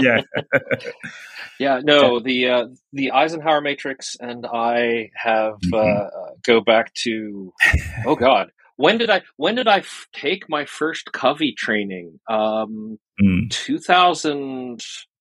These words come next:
Speaker 2: four, two thousand three,
Speaker 1: Mm-hmm.
Speaker 2: something like that.
Speaker 1: That's
Speaker 2: And,
Speaker 1: probably
Speaker 2: and
Speaker 1: the
Speaker 2: you're
Speaker 1: first
Speaker 2: at
Speaker 1: time when I read the book, The Seven
Speaker 2: Yeah.
Speaker 1: Habits. Yeah. <laughs>
Speaker 2: Yeah, and it's, it's, I mean, and, and realizing that alone was a game changer,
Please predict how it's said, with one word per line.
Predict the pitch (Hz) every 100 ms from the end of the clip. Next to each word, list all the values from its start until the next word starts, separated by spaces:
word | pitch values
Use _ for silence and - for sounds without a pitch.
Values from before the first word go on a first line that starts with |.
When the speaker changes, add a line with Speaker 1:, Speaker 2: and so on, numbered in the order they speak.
| _ - - - - - - - -
Speaker 2:
four, | 127 160 240 277 277 269
two | -
thousand | 135 147 156 -
three, | 104 113 160
Speaker 1:
Mm-hmm. |
Speaker 2:
something | 185 131 151
like | 135 123
that. | - 160 160 _ _ - -
Speaker 1:
That's | 139
Speaker 2:
And, | 143
Speaker 1:
probably | 147 147 143
Speaker 2:
and | 143
Speaker 1:
the |
Speaker 2:
you're | 143
Speaker 1:
first | 139 139 -
Speaker 2:
at | 123
Speaker 1:
time | 123 - _ -
when | 113 113
I | 107
read | 104 107 104
the | 104
book, | 90 92 - - _ _ _ _ _ -
The |
Seven | - 110 202
Speaker 2:
Yeah. | -
Speaker 1:
Habits. | - - - - - -
Yeah. | 85 82 _ 131 - 131 143 - -
<laughs> | _ _
Speaker 2:
Yeah, | 160 165 147
and | 156 175
it's, | 170 - - -
it's, | 165 - - - -
I | 156
mean, | 156 147
and, | 143 139 139 135
and | - 135 131 120 120
realizing | 127 165 165 135 123 123
that | 113 113 113
alone | 120 117 131 131 113 101
was | 110 -
a | 120
game | 113 117 143
changer, | - 98 90 -